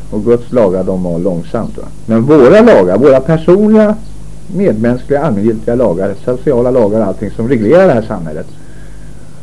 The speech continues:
säger ju det att man får inte stjäla.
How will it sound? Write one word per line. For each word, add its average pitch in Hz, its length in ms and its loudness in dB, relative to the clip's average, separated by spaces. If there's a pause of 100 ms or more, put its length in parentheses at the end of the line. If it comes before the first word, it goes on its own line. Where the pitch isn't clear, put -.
(180)
säger 113 220 2
ju 123 80 2
det 95 160 0
att 92 180 -6 (1300)
man 123 120 -6
får 113 140 -2
inte 107 120 -4
stjäla. 71 260 -4